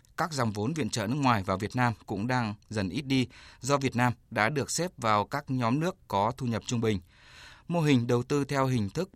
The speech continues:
P P P đóng vai trò quan trọng trong việc thu hút đầu tư trong và ngoài nước vào cơ sở hạ tầng và dịch vụ công, thúc đẩy nền kinh tế Việt Nam tăng trưởng.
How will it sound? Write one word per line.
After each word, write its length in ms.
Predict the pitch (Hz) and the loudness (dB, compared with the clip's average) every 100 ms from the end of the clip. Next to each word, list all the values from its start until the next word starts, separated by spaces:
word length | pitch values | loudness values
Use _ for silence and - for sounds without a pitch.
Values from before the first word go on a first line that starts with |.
| - | -4
P 40 | |
P 280 | 143 127 - | 0 0 2
P 40 | 131 123 - - | 2 2 -2 -6
đóng 200 | 107 143 | -2 0
vai 120 | 147 | 0
trò 220 | 131 110 | 2 0
quan 220 | 101 123 | 2 0
trọng 240 | 117 113 80 - | 0 -2 -4 -8
trong 200 | - 127 | -6 -4
việc 220 | 117 95 - | -2 -4 -4
thu 80 | |
hút 120 | 151 151 | -6 -2
đầu 140 | 110 - | -2 -2
tư 220 | 120 117 - _ | -2 -2 -6 _
trong 220 | - 127 104 | -2 -2 0
và 100 | 107 | 0
ngoài 180 | 95 87 | 0 2
nước 280 | 120 160 - | 2 0 0
vào 160 | 110 | 0
cơ 140 | 95 110 | 0 -4
sở 160 | - | -4
hạ 100 | 78 | -6
tầng 240 | 78 98 90 - - - | 0 0 0 -6 -20 -6
và 160 | 113 110 | -4 -2
dịch 180 | 110 | -4
vụ 120 | - 95 | -6 0
công, 240 | 120 120 - - - - | 2 2 0 -16 -20 -8
thúc 120 | 214 | -2
đẩy 180 | 170 110 | 0 0
nền 280 | 90 107 101 | 0 -2 -4
kinh 180 | 117 113 | -4 -4
tế 140 | 107 | -4
Việt 200 | 131 135 | -4 -2
Nam 140 | 120 113 | -2 0
tăng 200 | 120 117 | -2 -4
trưởng. 280 | 127 85 | -4 -4